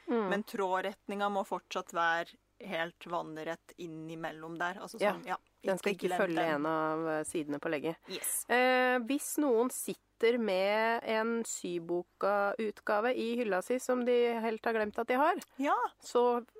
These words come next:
Speaker 1: eh, viser jeg det
Speaker 2: Inni
Speaker 1: der.
Speaker 2: der.
Speaker 1: Ja.
Speaker 2: Inni der, dere.
Speaker 1: Mm.
Speaker 2: Yes. OK, spørsmål to.
Speaker 1: Ja.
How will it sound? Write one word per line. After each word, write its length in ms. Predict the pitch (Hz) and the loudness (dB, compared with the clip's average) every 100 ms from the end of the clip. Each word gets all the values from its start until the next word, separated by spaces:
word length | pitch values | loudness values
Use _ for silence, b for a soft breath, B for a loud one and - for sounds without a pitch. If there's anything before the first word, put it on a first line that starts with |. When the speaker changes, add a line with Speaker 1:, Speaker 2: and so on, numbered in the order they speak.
| _ 202 | _ -2
Speaker 1:
eh, 180 | 208 | 0
viser 300 | 214 185 - | 0 -2 0
jeg 40 | 269 | 2
det 140 | 269 | 2
Speaker 2:
Inni 140 | 277 254 | 2 0
Speaker 1:
der. 180 | 196 226 | -2 -4
Speaker 2:
der. 60 | - _ | -12 _
Speaker 1:
Ja. 100 | 175 - | -2 0
Speaker 2:
Inni 340 | 269 302 311 | 0 0 0
der, 200 | 254 220 | 0 0
dere. 100 | 220 - - - - 208 | -2 -10 -20 -20 -10 -4
Speaker 1:
Mm. 360 | 220 170 160 | -2 0 -2
Speaker 2:
Yes. 580 | 135 71 - - - - - _ _ B B B B - | -4 -6 -10 -12 -12 -14 -16 _ _ B B B B 2
OK, 220 | 320 466 466 - 180 | 2 4 2 2 -6
spørsmål 420 | - 330 370 339 | -4 -2 -2 0
to. 100 | 440 659 - _ _ _ _ - - 147 | 2 0 -4 _ _ _ _ -14 -8 -4
Speaker 1:
Ja. 260 | 143 185 | 2 2